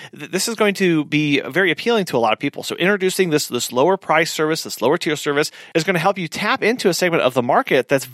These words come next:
much more price sensitive, potentially leading to more clients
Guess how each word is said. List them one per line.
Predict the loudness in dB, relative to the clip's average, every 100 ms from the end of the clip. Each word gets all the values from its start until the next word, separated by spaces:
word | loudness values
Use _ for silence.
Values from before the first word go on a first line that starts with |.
| -14 -2
much | 0 2
more | 0 0
price | 0 0 0
sensitive, | -2 -4 -4 -2 -2 -2 -8
potentially | -4 0 0 2 2
leading | 4 2 0
to | -4
more | -4 -4
clients | 0 2 2 0